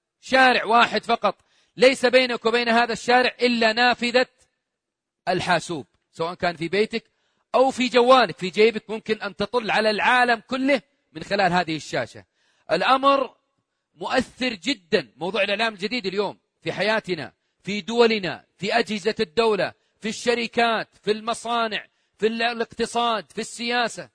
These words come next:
الموضوع خطير جدا. ولذلك، آه، آه، أضرب مثالا على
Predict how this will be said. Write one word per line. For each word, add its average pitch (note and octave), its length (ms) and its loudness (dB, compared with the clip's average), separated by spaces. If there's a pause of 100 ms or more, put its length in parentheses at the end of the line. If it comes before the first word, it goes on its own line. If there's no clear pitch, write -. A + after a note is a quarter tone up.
(640)
الموضوع G3 360 -2
خطير B3 400 -2
جدا. F3 380 -8 (920)
ولذلك، G#3 540 2 (920)
آه، D#3 260 2 (1500)
آه، G#1+ 680 -20 (120)
أضرب A3+ 320 2
مثالا A#3+ 680 0 (2500)
على G3+ 420 0